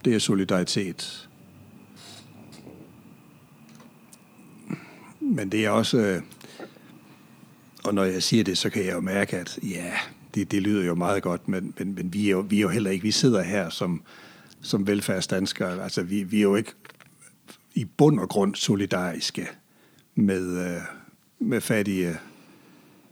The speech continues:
kulturer og medmennesker i andre dele af, af verden.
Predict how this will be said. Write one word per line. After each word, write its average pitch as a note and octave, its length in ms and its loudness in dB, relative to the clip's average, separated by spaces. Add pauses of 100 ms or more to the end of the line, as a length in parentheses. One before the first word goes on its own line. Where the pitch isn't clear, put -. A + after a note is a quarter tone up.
(800)
kulturer G2+ 440 4
og F2 80 2
medmennesker F#2 580 2
i F2+ 100 0
andre G2 360 0
dele F#2+ 440 -4 (100)
af, G2 220 -6 (320)
af F#2+ 160 -4
verden. F2+ 480 -4